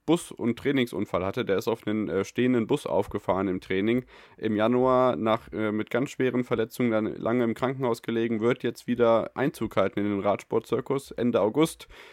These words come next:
äh, wird er wohl bei der Dänemark-Rundfahrt antreten und, äh, vielleicht ist das so ein bisschen, äh, Konkurrenz, die Vingegaard, äh, Pogacar und Co. da vielleicht in den nächsten Monaten wieder bekommen könnten. Ich hoffe auf jeden Fall nächstes Jahr, dass es vielleicht sogar einen Dreikampf um den Toursieg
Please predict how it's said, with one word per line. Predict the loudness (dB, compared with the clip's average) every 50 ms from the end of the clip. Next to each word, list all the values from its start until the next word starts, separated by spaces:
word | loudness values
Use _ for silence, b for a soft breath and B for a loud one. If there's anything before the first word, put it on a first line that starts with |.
| B B _
äh, | 6 6 6 6 6 4
wird | 4 4 4 2 2
er | 0 2 2 2
wohl | 2 2 2 4
bei | 4 4 4
der | 4 2
Dänemark-Rundfahrt | 2 0 2 2 2 0 0 0 0 0 0 0 -2 -2 0
antreten | -2 -2 -2 -2 0 -2 -2 0 -2 -2 -2
und, | -2 -2 -2 -4
äh, | -4 -4
vielleicht | -4 -4 -2 0 -2 -2 -4 -10
ist | -10 -4 -4 -4
das | -2 -2
so | -4
ein | -2
bisschen, | -2 -4 -4 0 0 0 2 0 0
äh, | -2 -4 -2
Konkurrenz, | 0 0 0 2 2 4 6 4 4 4 0 -2
die | -4 0 2
Vingegaard, | 2 2 2 2 2 4 4 4 4 2 0 -6
äh, | -8 -8
Pogacar | -4 -2 -2 0 2 0 0 0 0 0 2 2 2 0
und | -2 -6 -6
Co. | -2 0 2 2 0 0 B B B B B B B B _
da | -4 -4 -2
vielleicht | -2 0 0 0 0 -2 -2
in | -4 -2
den | -2 -2 -2
nächsten | -2 -4 -6 -6 -4 -2
Monaten | 0 0 0 -2 -2 -4 -4
wieder | -2 -2 -2
bekommen | -4 0 2 2 2 2 0
könnten. | 0 0 -2 -2 0 -4 -6 -6 -4
Ich | 0 0
hoffe | 0 2 2 0 0 0 -2 -4
auf | -2 0
jeden | 0 0 0 0
Fall | 0 0 2
nächstes | 4 2 2 0 -2 -6 -2 0
Jahr, | 0 0 2
dass | 0 -2 -4
es | -6 -8
vielleicht | -8 -8 -8 -8 -6
sogar | -8 -8 -6 -4
einen | -4 -4
Dreikampf | -4 -6 -6 -6 -2 0 -2 -2 -2 -4
um | -6 -6
den | -6 -6 -6
Toursieg | -6 -4 -4 -4 -2 -4 -8 -8 -10